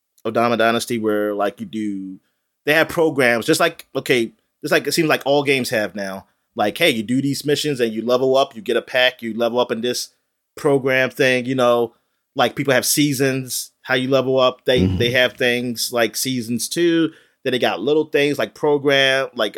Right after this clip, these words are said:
Speaker 1: they, this program is for, um, like, uh, um, a division thing, they call it. I forgot what they call it. Um, and then there's a program for, um,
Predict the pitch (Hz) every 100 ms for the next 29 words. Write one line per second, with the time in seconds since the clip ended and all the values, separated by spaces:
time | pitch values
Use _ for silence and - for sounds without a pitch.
0 | 92 113 104 92 123 - - 131 120 123
1 | 120 120 110 - 110 101 101 95 92 _
2 | _ _ _ - 95 90 87 85 85 -
3 | _ _ _ _ _ 98 92 - 87 82
4 | 87 82 73 85 101 113 147 139 151 139
5 | 143 143 143 135 - 139 123 135 135 143
6 | 123 117 107 120 123 139 135 131 101 120
7 | 117 113 _ _ _ _ _ _ - 120
8 | 110 127 127 127 120 120 117 113 101 -
9 | 127 123 117 117 117 113 113 113 - 117
10 | 107 107 107 95 98 98 95 95 92